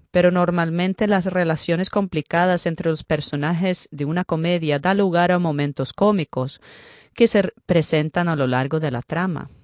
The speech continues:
Otra distinción entre la tragedia y la comedia es que la comedia suele tener un final feliz, donde se solucionan los conflictos entre los actores.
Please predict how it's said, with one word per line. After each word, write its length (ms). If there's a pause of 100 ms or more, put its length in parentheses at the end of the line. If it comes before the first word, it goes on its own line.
(1200)
Otra 320
distinción 800
entre 320
la 140
tragedia 600
y 20
la 100
comedia 720 (300)
es 160
que 120
la 120
comedia 540
suele 300
tener 360
un 80
final 400
feliz, 540 (240)
donde 180
se 160
solucionan 640
los 160
conflictos 640
entre 260
los 220
actores. 640